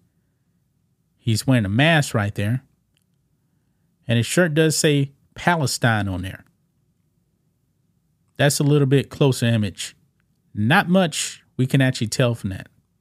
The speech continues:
Wow. And I like this post right here. The reply, "Is the White House going to lecture us about Islamophobia again now?" That's what they did before.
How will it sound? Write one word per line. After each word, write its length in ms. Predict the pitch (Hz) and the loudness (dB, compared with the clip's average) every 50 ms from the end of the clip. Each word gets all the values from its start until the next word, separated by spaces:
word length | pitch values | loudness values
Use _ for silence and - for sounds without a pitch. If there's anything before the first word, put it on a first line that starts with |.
| _ _ _ _ _ _ _ _ _ _ _ _ _ _ _ _ _ _ _ _ _ _ _ _ _ _ _ _ _ _ _ _ _ _ _ _ _ _ _ _ _ _ _ _ _ _ _ _ _ _ _ _ _ _ _ _ _ _ _ _ - | _ _ _ _ _ _ _ _ _ _ _ _ _ _ _ _ _ _ _ _ _ _ _ _ _ _ _ _ _ _ _ _ _ _ _ _ _ _ _ _ _ _ _ _ _ _ _ _ _ _ _ _ _ _ _ _ _ _ _ _ -2
Wow. 240 | 123 127 120 98 - - _ _ _ _ _ _ _ _ _ _ _ _ _ _ _ _ _ _ _ _ _ - | 0 0 0 0 -4 -12 _ _ _ _ _ _ _ _ _ _ _ _ _ _ _ _ _ _ _ _ _ 0
And 120 | 143 147 | 2 2
I 40 | 151 | 4
like 200 | 160 180 196 185 | 4 4 2 2
this 160 | - 151 - | 0 -4 -4
post 280 | - - 170 156 143 - | 2 4 4 4 4 2
right 160 | 165 147 139 | 2 2 4
here. 240 | 151 165 135 98 - _ _ - - _ _ _ _ _ _ _ _ _ _ _ _ _ _ _ _ _ _ _ _ _ _ _ _ - | 4 2 0 0 -2 _ _ -20 -20 _ _ _ _ _ _ _ _ _ _ _ _ _ _ _ _ _ _ _ _ _ _ _ _ 0
The 100 | 123 123 | 2 2
reply, 420 | 127 120 - 165 165 147 110 92 - _ _ _ _ _ _ _ _ _ _ _ _ _ - | 2 4 4 2 2 2 0 -4 -6 _ _ _ _ _ _ _ _ _ _ _ _ _ 0
"Is 180 | - 143 135 - | 0 0 2 2
the 80 | 127 | 2
White 240 | 123 151 175 180 147 | 2 4 4 4 4
House 240 | 165 165 160 147 - | 4 4 2 2 0
going 240 | - 165 160 156 143 | 0 2 2 2 4
to 100 | - 139 | 2 2
lecture 380 | 123 143 160 156 - - 147 139 | 2 2 2 0 0 0 2 4
us 220 | 135 131 - - | 4 2 0 -2
about 300 | 123 117 131 131 123 - | 0 2 2 2 2 0
Islamophobia 1000 | - 127 117 - 143 151 147 135 117 - - 165 170 165 139 131 110 110 120 127 - _ - | -2 -2 0 2 2 2 4 2 2 2 2 2 2 4 2 2 0 2 0 -2 -4 _ -4
again 300 | 113 117 117 117 113 110 | -4 0 0 2 0 0
now?" 220 | 107 98 92 - - - _ _ _ _ _ _ _ _ _ _ - | -2 -2 -4 -8 -12 -18 _ _ _ _ _ _ _ _ _ _ 2
That's 220 | - 190 - - | 2 2 4 4
what 100 | 190 175 | 2 4
they 100 | 185 190 | 4 2
did 60 | 170 | 2
before. 380 | 147 - - 214 202 175 - | 0 2 4 4 4 4 2